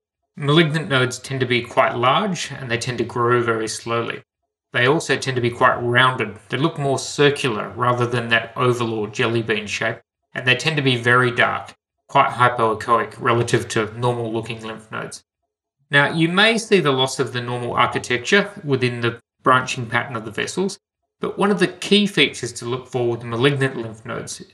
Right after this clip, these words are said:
is the presence of peripheral vessels. And if you put on color Doppler, these nodes are tumors,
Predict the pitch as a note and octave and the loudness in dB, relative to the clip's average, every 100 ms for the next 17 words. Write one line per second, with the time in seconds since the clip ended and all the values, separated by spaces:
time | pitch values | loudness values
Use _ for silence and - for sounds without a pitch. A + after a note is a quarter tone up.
0 | - D3 - - - D3+ C#3+ C#3 C3 A#2+ | -8 -8 -8 -16 0 2 2 0 -2 0
1 | C3 A#2 C3+ C3 C3 A#2+ A2+ A2 - - | 0 6 4 4 0 0 -2 -6 -6 -10
2 | - _ _ _ _ _ - C#3 A#2 C3+ | -12 _ _ _ _ _ -12 -10 -4 -4
3 | - F#3+ F3+ - C#3+ B2+ D3+ E3 C3+ G#2+ | 2 2 4 2 4 4 4 2 2 -4
4 | C3+ _ _ _ _ - C3+ D3 C3 C3+ | -4 _ _ _ _ 0 4 4 2 2
5 | C3 B2+ - - - D3 C#3+ A#2+ - | 4 2 0 -6 -2 -2 -2 -4 -8